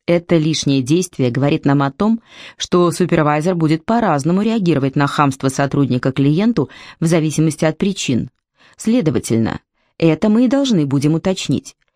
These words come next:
Какие причины такого поведения вызовут разные реакции с вашей стороны? Ответ на этот вопрос скажет нам многое и об управленческих подходах, и об уровне клиентоориентированности супервайзера.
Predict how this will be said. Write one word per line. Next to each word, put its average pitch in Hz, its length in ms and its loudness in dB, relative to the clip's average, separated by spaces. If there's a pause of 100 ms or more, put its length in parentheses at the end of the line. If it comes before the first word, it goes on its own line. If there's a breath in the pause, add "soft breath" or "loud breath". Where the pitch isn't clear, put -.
(280)
Какие 302 320 2
причины 190 500 0
такого 151 360 0
поведения 170 680 2
вызовут 185 460 0
разные 147 420 0
реакции 151 500 -4
с - 140 -8
вашей 143 260 -2
стороны? 165 500 -2 (540)
Ответ 165 360 0
на 156 80 2
этот 156 200 -2
вопрос 254 420 -2 (260 loud breath)
скажет 170 420 -2
нам 170 160 2
многое 160 640 0 (320 soft breath)
и 247 140 0
об 185 180 0
управленческих 147 880 -2
подходах, 226 640 -2 (140)
и 285 120 2
об 320 260 2
уровне 220 460 0 (280 loud breath)
клиентоориентированности 196 1800 0
супервайзера. 135 760 -2